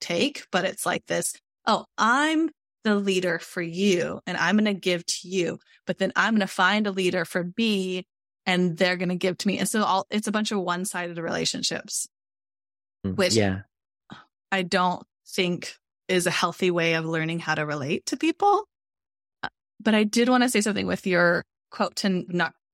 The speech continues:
Speaker 1: the idea of narcissism, because I've, I just read Power.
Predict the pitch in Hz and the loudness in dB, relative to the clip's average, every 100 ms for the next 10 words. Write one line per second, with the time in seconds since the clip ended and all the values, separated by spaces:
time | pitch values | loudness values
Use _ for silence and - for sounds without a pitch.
0 | _ 185 175 175 190 175 165 180 160 180 | _ -2 0 0 0 0 -2 -4 -4 -4
1 | - - - - - _ _ _ _ _ | -6 -4 -4 -4 -10 _ _ _ _ _
2 | 220 208 - 220 196 170 - - _ _ | -2 -2 0 2 2 0 -4 -10 _ _
3 | - 190 196 - - - _ _ - 196 | -4 0 0 -2 -8 -14 _ _ -4 0
4 | 190 208 - 202 180 160 165 170 - - | 2 0 -2 -4 -2 0 -2 -4 -8 -2
5 | 175 165 156 139 | -2 0 -2 -4